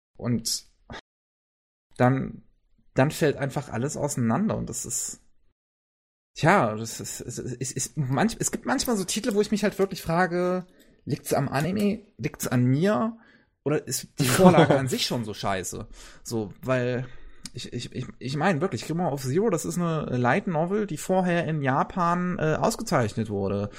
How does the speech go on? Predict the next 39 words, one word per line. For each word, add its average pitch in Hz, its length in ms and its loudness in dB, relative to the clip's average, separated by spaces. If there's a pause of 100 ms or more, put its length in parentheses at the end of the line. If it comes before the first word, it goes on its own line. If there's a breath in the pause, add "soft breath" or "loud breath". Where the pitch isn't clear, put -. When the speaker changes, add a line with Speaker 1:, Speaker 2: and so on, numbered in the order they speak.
(120 loud breath)
Speaker 2:
Bei 104 120 0
den 101 120 0
Speaker 1:
Beim 117 200 6
Speaker 2:
Dengenki 113 320 4
Novel 110 320 2
Awards, 101 400 -2
die, 107 100 -4
Speaker 1:
Genau. 131 320 4
Speaker 2:
die 120 60 4
wich-, 113 160 -2
also 107 160 -2
die 104 60 -2
wichtigsten, 113 440 -4
also 113 180 2 (160 loud breath)
quasi 156 340 10
von 127 220 6
Keiji 147 400 4
Segawa, 120 440 6
da 110 80 8
haben 131 80 6
wir 127 60 6
unsere 123 220 6
Rückkehr 127 240 6
zum 113 200 0
Anfang, 107 480 2
wurde 120 180 4
die 110 240 2
Novel 107 260 0
ausgezeichnet, 98 720 -4
also 101 160 -4
unter 101 200 -2
anderem, 98 260 2
Speaker 1:
Richtig. 95 80 4
Speaker 2:
weil 98 100 4
er 95 60 2
in 98 60 2
der 98 120 2
Jury 98 300 0
sitzt. 92 280 -6